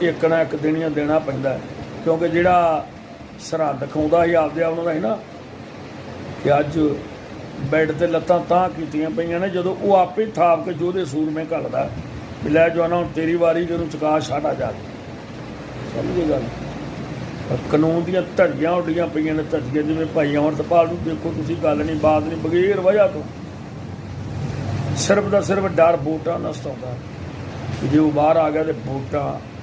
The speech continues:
ਇੱਕ ਤੇ ਸਰਕਾਰ ਨਾ ਬਣ ਜਾਂਦੀ ਹੋਵੇ, ਜਦੋਂ ਸਰਕਾਰ ਦਾ ਟਾਲੋ। ਤੇ ਜੇ ਗੁਰੂ ਰਾਮਦਾਸ ਨੇ ਕਿਸੇ 'ਤੇ ਕਿਰਪਾ ਕਰਨੀ, ਤਾਂ ਉਹਨੇ ਭਾਈ ਕਾਰੀ ਦੇਣੀ। ਉਹ ਰੱਬ ਏ, ਰੱਬ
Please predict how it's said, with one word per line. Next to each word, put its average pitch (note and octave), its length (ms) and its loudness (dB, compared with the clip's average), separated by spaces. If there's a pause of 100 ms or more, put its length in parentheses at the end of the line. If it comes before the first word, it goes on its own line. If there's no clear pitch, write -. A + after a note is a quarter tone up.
(1300)
ਇੱਕ D3+ 160 2
ਤੇ D#3 220 2
ਸਰਕਾਰ D3+ 500 4
ਨਾ D#3 120 0
ਬਣ C#3+ 140 -2
ਜਾਂਦੀ A#2 380 -8
ਹੋਵੇ, G2 120 -10 (600)
ਜਦੋਂ D#3 140 2
ਸਰਕਾਰ D3 520 2
ਦਾ D#3 100 2
ਟਾਲੋ। D#3+ 340 2
ਤੇ F#3 160 0
ਜੇ G3+ 220 6
ਗੁਰੂ G#3+ 300 -2
ਰਾਮਦਾਸ F#3+ 440 4
ਨੇ G#3+ 140 0
ਕਿਸੇ G3 220 -4
'ਤੇ F#3 140 -4
ਕਿਰਪਾ F3+ 380 0
ਕਰਨੀ, F3 320 -2
ਤਾਂ F#3 100 -4
ਉਹਨੇ F#3 120 0
ਭਾਈ E3 220 2
ਕਾਰੀ E3 280 4
ਦੇਣੀ। D#3 280 0 (1040)
ਉਹ F3+ 160 6
ਰੱਬ F3 340 6
ਏ, F3 180 0
ਰੱਬ E3+ 240 4